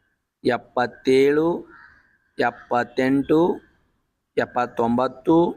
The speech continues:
ఎంబತ್ತು, ಎಂಬತ್ತೊಂದು, ಎಂಬತ್ತೆರಡು, ಎಂಬತ್ಮೂರು,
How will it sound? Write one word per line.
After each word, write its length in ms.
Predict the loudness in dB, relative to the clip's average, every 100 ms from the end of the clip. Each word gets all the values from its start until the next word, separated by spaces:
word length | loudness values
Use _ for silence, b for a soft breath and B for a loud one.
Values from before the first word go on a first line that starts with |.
| _ _ _ _ _ _ _ -4
ఎంబತ್ತು, 800 | -2 0 0 0 0 -4 -4 -2 -2 -6 _ _ _ _ _ _ _ _ _ _ _ _ -6
ಎಂಬತ್ತೊಂದು, 1000 | -2 0 0 -2 -4 -2 -2 0 2 2 2 -2 _ _ _ _ _ _ -8
ಎಂಬತ್ತೆರಡು, 1120 | -4 -2 0 0 -4 -4 -2 0 2 0 0 0 -4 -12 -20 _ _ _ _ _
ಎಂಬತ್ಮೂರು, 1080 | -2 0 0 0 -2 0 2 2 2 2